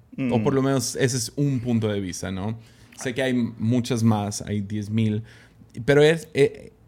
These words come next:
Speaker 2: era eso a lo que quería llegar. <laughs> Es, ya se está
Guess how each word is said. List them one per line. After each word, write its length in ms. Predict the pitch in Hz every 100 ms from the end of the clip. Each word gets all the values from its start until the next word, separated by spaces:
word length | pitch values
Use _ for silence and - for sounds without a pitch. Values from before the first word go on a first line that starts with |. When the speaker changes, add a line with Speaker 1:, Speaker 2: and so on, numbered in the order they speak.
| -
Speaker 2:
era 260 | 156 170
eso 300 | 143 156 190
a 20 | 170
lo 100 | 120
que 80 | -
quería 260 | 120 120
llegar. 380 | 123 117 135 - - 160 - 160
<laughs> 460 | - - - - -
Es, 500 | 131 127 117 - - _ _ _ _ _ _ - - - - - - - - - -
ya 320 | 120 151 170
se 140 | -
está 280 | 160 160